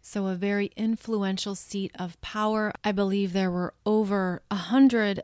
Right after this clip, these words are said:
and forty kings who reigned there through the centuries. And I remember hearing the story of Saint Patrick's arrival to the Hill of Tara to speak with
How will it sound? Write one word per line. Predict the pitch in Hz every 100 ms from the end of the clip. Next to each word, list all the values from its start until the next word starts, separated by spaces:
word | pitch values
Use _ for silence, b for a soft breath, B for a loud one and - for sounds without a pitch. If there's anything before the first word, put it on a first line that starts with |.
| -
and | 208 196
forty | - 214 208 202 180 -
kings | - 233 185 170 139 - - B B B
who | - 226
reigned | 196 196 190 185
there | 175 151 - 170 - -
through | - 208 196 214 196 175 170 - _
the | 202
centuries. | - 185 185 - 165 156 - - - - -
And | 226
I |
remember | 226 233 285 320 339
hearing | 277 262 247
the | 220
story | - - 208 202 185 170 165 B B _
of | 208 202 196 170
Saint | - - 240 247
Patrick's | - - 226 247 - 226 - -
arrival | 214 196 180 185 190 180 - - - _ -
to | - 247 226 175 -
the | 196
Hill | 175 196
of | 185
Tara | - 190 175 165 -
to | 208
speak | - - 269 285 - -
with | - 214 185 -